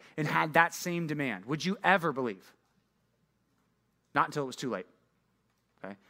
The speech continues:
So Thomas is placing conditions on his trust in Jesus. Okay? This is not a good thing that Thomas does. It's understandable 'cause a lot of us might feel the same way,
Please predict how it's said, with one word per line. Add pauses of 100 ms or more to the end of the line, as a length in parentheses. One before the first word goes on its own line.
(160)
So (100)
Thomas (140)
is
placing
conditions (560)
on
his
trust
in
Jesus. (260)
Okay? (320)
This
is
not
a
good
thing
that
Thomas
does. (520)
It's
understandable (180)
'cause
a
lot
of
us
might
feel
the
same
way,